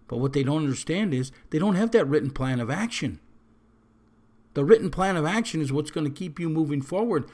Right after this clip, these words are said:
is what's gonna bring you to all your achievements. So understand, folks, know that you're not alone out there.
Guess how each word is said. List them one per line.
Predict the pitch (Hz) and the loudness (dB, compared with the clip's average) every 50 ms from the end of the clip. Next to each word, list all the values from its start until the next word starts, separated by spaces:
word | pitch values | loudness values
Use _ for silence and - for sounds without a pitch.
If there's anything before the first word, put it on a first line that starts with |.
| - - - | -20 -14 -8
is | - 127 131 | -8 -6 -4
what's | 156 156 - | -4 -6 -4
gonna | - 160 147 135 | -4 -4 -2 -2
bring | 120 123 185 240 247 | -2 0 2 4 4
you | 208 175 160 147 139 135 - - - - - - _ _ _ _ _ _ _ _ _ - | 4 2 2 0 -2 -4 -8 -14 -20 -20 -20 -20 _ _ _ _ _ _ _ _ _ -6
to | - 143 139 | -2 2 2
all | 156 156 151 147 | 4 4 4 4
your | 156 156 156 147 | 4 4 4 2
achievements. | 131 123 - - 175 190 175 151 131 107 98 - - - - - - - _ _ _ - - _ _ _ _ _ _ _ _ _ _ _ _ _ _ _ _ _ _ - | 2 0 -4 -4 -4 -4 -4 -4 -4 -6 -6 -10 -16 -20 -20 -20 -20 -20 _ _ _ -20 -20 _ _ _ _ _ _ _ _ _ _ _ _ _ _ _ _ _ _ -10
So | - - 175 170 | -4 -2 0 2
understand, | 214 233 208 180 - - 190 180 190 175 135 | 4 2 2 2 0 -2 -4 -4 -2 -4 -4
folks, | - - 156 139 131 - - - - - - _ _ _ _ _ _ _ _ _ _ - | -2 -2 -2 -2 -2 -6 -12 -16 -18 -20 -20 _ _ _ _ _ _ _ _ _ _ -4
know | 147 160 190 196 | -2 0 0 0
that | 190 170 - | 0 -2 -2
you're | - 170 | -2 0
not | 160 165 156 151 | 0 2 0 0
alone | 139 135 135 139 147 151 147 131 | 2 0 0 0 0 0 0 0
out | 120 113 110 - | -2 -2 -4 -6
there. | - 113 104 98 98 | -8 -8 -8 -8 -10